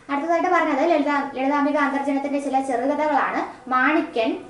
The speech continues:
മൂടുപടത്തിൽ, കാലത്തിന്റെ ഏടുകൾ. മാണിക്യൻ, മൂടുപടത്തിൽ,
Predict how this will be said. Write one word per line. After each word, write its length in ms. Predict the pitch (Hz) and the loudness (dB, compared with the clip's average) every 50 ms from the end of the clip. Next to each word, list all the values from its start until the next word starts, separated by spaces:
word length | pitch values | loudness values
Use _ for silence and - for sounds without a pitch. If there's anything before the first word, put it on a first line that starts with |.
| - - - - - | -20 -20 -20 -14 -4
മൂടുപടത്തിൽ, 840 | 247 269 277 294 330 - 381 - - - 208 - - 220 349 392 - - - - 330 | 0 2 2 4 2 2 2 2 2 2 2 0 -2 -2 -4 -4 -6 -10 -10 -2 2
കാലത്തിന്റെ 540 | 320 320 330 339 349 349 349 349 330 311 | 4 6 6 6 4 2 2 0 0 0
ഏടുകൾ. 480 | 277 247 214 196 196 196 185 170 156 156 - - - - - - 226 | 2 2 0 2 0 0 -2 -2 -4 -4 -8 -12 -20 -20 -20 -16 -10
മാണിക്യൻ, 640 | 220 214 220 233 240 247 247 254 285 294 330 - - - - - - - - - | -8 -6 -4 -4 -4 -6 -8 -4 -2 -2 -2 -2 -6 -10 -18 -20 -20 -20 -14 -10
മൂടുപടത്തിൽ, 720 | 240 240 254 262 262 277 285 269 262 262 269 370 494 - | -6 -4 -4 -2 -2 2 2 2 2 2 2 0 -2 -2